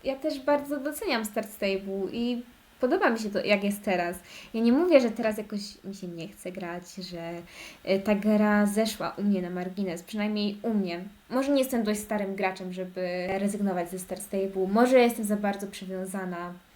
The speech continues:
nie wiem. Kanał też jest dla mnie bardzo istotny i też chcę dalej, aby opierał się na tej grze, bo jest tu bardzo dużo możliwości jednak, żeby nagrywać, żeby tworzyć. I jest to dla mnie najcudowniejszą rzeczą w ogóle w tej grze.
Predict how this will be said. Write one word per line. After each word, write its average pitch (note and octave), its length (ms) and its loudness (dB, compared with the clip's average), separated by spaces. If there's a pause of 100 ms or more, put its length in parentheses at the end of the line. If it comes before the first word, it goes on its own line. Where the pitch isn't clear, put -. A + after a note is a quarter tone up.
(380)
nie G3+ 380 2
wiem. F#3 360 -4 (120)
Kanał D4 340 -2
też D4+ 160 0
jest C4 180 -2
dla A#3 220 2
mnie A3+ 160 -4
bardzo A3+ 260 -4
istotny A3+ 580 -6
i A3 280 -6
też A3+ 260 -8
chcę B3+ 320 -2
dalej, G#3 360 0
aby G3 200 -6
opierał G3+ 400 -2
się G3+ 140 -10
na F#3+ 100 -6
tej G3 180 -8
grze, G3 360 -4 (400)
bo A#3 540 4 (140)
jest B3 280 2
tu B3 80 -2
bardzo A#3+ 440 -2
dużo C4 240 0
możliwości C4+ 840 0
jednak, A#3 440 0
żeby A#3+ 420 0 (360)
nagrywać, A#3+ 680 0 (220)
żeby A#3 240 -6
tworzyć. A3+ 720 0 (640)
I B3+ 100 0
jest C#4 200 2
to C#4+ 60 -8
dla D4 100 -4
mnie D4 120 -4
najcudowniejszą D4+ 1080 -2
rzeczą C4 440 -4
w A3+ 40 -8
ogóle A3 300 -6
w A3 60 -16
tej A#3 180 -4
grze. G3+ 440 -4